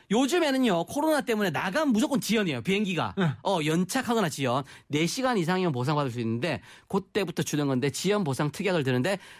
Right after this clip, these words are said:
Speaker 1: 특약비가 육백 원 정도밖에 안 해요.
Speaker 2: 어.
Speaker 1: 보험료로 육백 원 정도만 주면 네 시간 지났을 때 이십에서 삼십만 원까지 보상받을 수 있으니까.
Speaker 2: 아.
Speaker 1: 요 두 가지
Speaker 2: 아,
Speaker 1: 딱
Speaker 2: 이거
Speaker 1: 기억하시면
Speaker 2: 중-,
Speaker 1: 돼요.
Speaker 2: 중요하네.
Speaker 1: 예, 여보 휴지 공식.
Speaker 2: 저는 스페인에 취재
Speaker 1: 어, 어.
Speaker 2: 때문에 가는데
Speaker 1: 네,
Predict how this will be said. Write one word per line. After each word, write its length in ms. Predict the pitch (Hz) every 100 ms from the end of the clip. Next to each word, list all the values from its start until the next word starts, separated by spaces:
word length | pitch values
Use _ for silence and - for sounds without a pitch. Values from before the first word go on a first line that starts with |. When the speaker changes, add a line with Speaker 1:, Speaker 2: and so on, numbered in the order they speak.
| -
Speaker 1:
특약비가 640 | - 240 233 - 185 170 165
육백 400 | 170 190 - 254
원 80 | 214
정도밖에 360 | 139 123 123
안 100 | 107
해요. 140 | 107 107
Speaker 2:
어. 100 | 202 117
Speaker 1:
보험료로 540 | 143 160 165 151 180 - -
육백 340 | 202 214 - 262
원 80 | 233
정도만 300 | 175 170 160
주면 400 | 143 185 254 240 - _
네 160 | 123 131
시간 260 | - 196
지났을 420 | 147 135 131 139
때 160 | - 180
이십에서 420 | - 131 190 175 147
삼십만 440 | - 233 190 131
원까지 200 | 113 98
보상받을 400 | 117 117 117 113
수 100 | -
있으니까. 260 | - 110 -
Speaker 2:
아. 180 | 185 202
Speaker 1:
요 100 | 302 269
두 40 |
가지 220 | 247 - -
Speaker 2:
아, 120 | 247
Speaker 1:
딱 60 | 277
Speaker 2:
이거 80 | 254
Speaker 1:
기억하시면 180 | 220 233
Speaker 2:
중-, 140 | 135
Speaker 1:
돼요. 100 | 107
Speaker 2:
중요하네. 400 | 98 196 247 180
Speaker 1:
예, 380 | 143 151 143 123
여보 380 | 139 196 226 240
휴지 260 | - 226 143
공식. 320 | 113 - 104
Speaker 2:
저는 520 | 208 277 285 214 165
스페인에 880 | - - 269 302 302 254 180 190 196
취재 120 | 262
Speaker 1:
어, 260 | 370 277 277
어. 20 |
Speaker 2:
때문에 240 | 277 240 208
가는데 460 | 170 196 233 214 247 226
Speaker 1:
네, 80 | 135